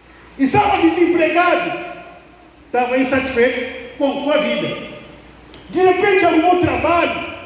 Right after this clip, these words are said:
ainda continua insatisfeito com o trabalho, reclamando do trabalho.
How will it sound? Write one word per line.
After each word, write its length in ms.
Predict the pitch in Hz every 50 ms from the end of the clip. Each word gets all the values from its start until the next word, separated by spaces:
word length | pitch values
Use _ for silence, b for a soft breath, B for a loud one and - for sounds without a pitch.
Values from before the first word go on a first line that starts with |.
| - - -
ainda 680 | 294 311 262 226 240 277 330 349 349 339 320 320 302 -
continua 460 | - 269 233 - 277 285 285 302 302
insatisfeito 460 | 285 - 285 262 - 269 277 277 -
com 80 | - 302
o 60 | 294
trabalho, 540 | 311 302 277 254 202 196 - - - - -
reclamando 520 | - 240 254 - 240 220 220 233 240 240
do 40 | -
trabalho. 420 | - 247 240 - 170 139 - -